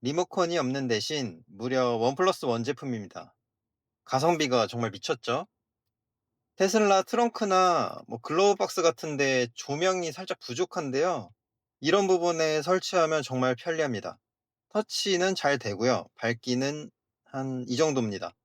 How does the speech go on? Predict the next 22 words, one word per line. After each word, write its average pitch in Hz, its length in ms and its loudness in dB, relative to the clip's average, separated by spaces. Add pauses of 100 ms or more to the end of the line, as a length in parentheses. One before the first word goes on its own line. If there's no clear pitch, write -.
(880)
양면 175 320 2
테이프로 170 580 2
쉽게 - 280 -4
부착할 - 580 -4
수가 165 920 -2
있고, 131 540 0 (580)
어, 139 420 6
좀 214 220 0
전에 233 200 4
설명했던 202 960 2
양면 185 760 0 (640)
그 117 400 -8
벨크로 160 760 4
테이프, 135 540 -2 (800)
그걸 175 240 0
사용해서 196 920 2
이제 117 260 -6
띄었다 202 320 0
붙였다 151 680 2
할 180 100 4
수 - 180 -10
있게도 151 640 -4